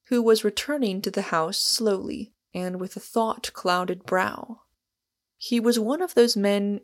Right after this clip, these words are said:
who are quite clever, but quite the reverse of quick. As he came back out of the sunset garden into the twilight parlor,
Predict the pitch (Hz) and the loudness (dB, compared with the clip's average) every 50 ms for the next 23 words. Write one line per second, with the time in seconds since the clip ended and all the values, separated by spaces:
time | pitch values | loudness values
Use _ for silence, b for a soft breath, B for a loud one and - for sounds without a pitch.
0 | 220 - - 220 208 208 202 - - 190 190 - - - - 302 320 - - - | -10 -6 -4 -2 0 0 2 4 4 2 2 0 -2 0 0 0 0 -4 -8 -14
1 | - - 226 220 214 - - - - 226 - _ _ _ _ - 185 196 190 196 | -4 0 2 2 2 0 -2 -6 -6 -8 -8 _ _ _ _ -2 0 0 0 0
2 | - _ _ - - - 233 247 240 - - 196 185 190 185 190 240 233 - - | -2 _ _ -4 0 2 2 2 2 0 -2 0 2 2 2 6 6 6 6 4
3 | 196 - - - - - - - - 220 - - _ - - - _ _ _ _ | 0 -2 -4 -4 -8 -12 -14 -4 -4 -4 -4 -4 _ -20 -20 -20 _ _ _ _
4 | _ _ _ _ _ _ _ _ _ _ _ _ _ - 202 208 - 208 - - | _ _ _ _ _ _ _ _ _ _ _ _ _ -2 0 0 -2 -4 -4 -2
5 | - 262 285 285 262 240 202 - 76 - 233 - - - - - - 202 202 196 | -2 0 0 0 2 4 4 4 4 2 -2 -8 -12 -16 -10 -6 -4 -2 -2 -2
6 | 208 190 - 196 190 - - 208 202 202 - - 190 - - - - 196 190 185 | -4 -4 -4 -4 -4 -2 -2 -2 -2 -2 -2 -2 -4 -4 -4 -2 0 2 2 2
7 | 185 190 196 202 220 196 190 190 - 185 185 175 - - - - 180 190 190 190 | 2 0 -4 -6 -8 -8 -8 -6 -4 -4 -4 -4 -8 -6 -2 0 0 0 0 0
8 | 165 165 - - - - 233 233 214 - 202 - - | -2 -2 -4 -10 -6 -4 -2 -2 0 -2 -4 -4 -6